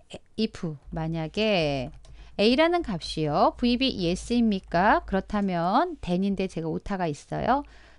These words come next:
다시 T H E N. 그렇다면 얘를 클릭했을 때, 했을 때만 저장 여부를 묻지 않고 저장한 후에 폼을 종료하라고 되어 있습니다. 그래서 do command라고 명령을 실행하겠습니다.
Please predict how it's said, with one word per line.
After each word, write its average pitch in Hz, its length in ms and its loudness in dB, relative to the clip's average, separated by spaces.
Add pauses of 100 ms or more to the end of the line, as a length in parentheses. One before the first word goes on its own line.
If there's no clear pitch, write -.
(140)
다시 156 200 -8
T 254 300 0
H 175 320 -2
E 160 220 -6
N. 208 460 -2
그렇다면 202 800 0 (800)
얘를 294 300 6
클릭했을 277 600 2
때, 208 640 0 (120)
했을 285 240 0
때만 220 540 0
저장 233 480 4 (360)
여부를 190 380 6
묻지 180 280 -2
않고 202 540 2 (160)
저장한 262 560 4
후에 247 560 4
폼을 339 320 4
종료하라고 254 720 4
되어 226 180 4
있습니다. 196 640 2 (240)
그래서 - 260 -4
do 247 200 0
command라고 294 960 4
명령을 190 420 2
실행하겠습니다. 214 1000 2